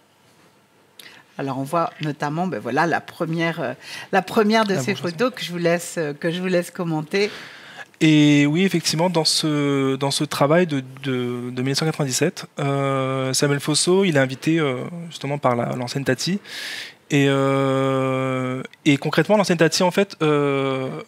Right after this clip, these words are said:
Speaker 2: a-, s'attendait, avec les autres artistes, euh, africains qu'ils invitent, comme Malik Sidibé ou encore Seydou Keita, ils s'attendaient à avoir une, un type, euh, de photographie africaine comme eux, ils, se, ils, ils le voyaient en fait concrètement.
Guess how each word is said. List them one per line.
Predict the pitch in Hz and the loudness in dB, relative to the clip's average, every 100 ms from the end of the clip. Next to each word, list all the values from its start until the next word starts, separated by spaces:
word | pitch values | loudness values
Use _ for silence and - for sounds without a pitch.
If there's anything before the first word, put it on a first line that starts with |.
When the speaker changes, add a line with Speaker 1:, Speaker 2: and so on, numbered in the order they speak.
| - | 0
Speaker 2:
a-, | 156 143 | 2 4
s'attendait, | 165 170 156 170 202 196 - _ _ _ | 2 4 4 4 4 0 -4 _ _ _
avec | 147 143 139 - | 2 4 0 0
les | 139 | 0
autres | 160 156 | 2 2
artistes, | 147 170 170 143 139 - | 2 -2 -2 -4 -2 -2
euh, | 139 127 127 | 0 0 -2
africains | 131 135 151 | -4 -4 -4
qu'ils | 147 135 | 0 0
invitent, | 131 151 - 175 139 180 | 2 0 -2 -8 -10 -10
comme | - 135 | -6 -4
Malik | 127 135 139 | -2 -2 -4
Sidibé | 143 131 135 143 143 | -6 -6 0 2 2
ou | 135 127 | -2 -4
encore | 127 135 127 | -4 -6 -4
Seydou | 135 135 | -4 -2
Keita, | - 131 160 190 - - - - | -2 2 0 0 -8 -16 -16 -2
ils | |
s'attendaient | 156 151 156 | 0 2 4
à | 175 | 4
avoir | 156 160 170 | 6 4 2
une, | 151 | 2
un | 143 147 | 2 0
type, | - - 180 - - - _ 147 | 0 -2 -2 -6 -20 -20 _ 0
euh, | 139 131 123 123 | 2 2 0 0
de | 127 | -2
photographie | 120 147 143 139 131 - 165 175 - | -2 -2 0 4 2 2 -2 0 0
africaine | 143 - 135 160 170 | 0 -2 2 2 2
comme | - 139 - | 0 0 0
eux, | 156 170 | 2 2
ils, | 143 | 2
se, | 143 - | -2 -4
ils, | 139 151 143 131 143 143 | -4 -4 -4 -4 -4 -4
ils | 135 | -2
le | 135 | 0
voyaient | 135 143 180 | 2 4 4
en | 131 | 2
fait | - - | -4 -8
concrètement. | 131 131 - | -6 -6 -6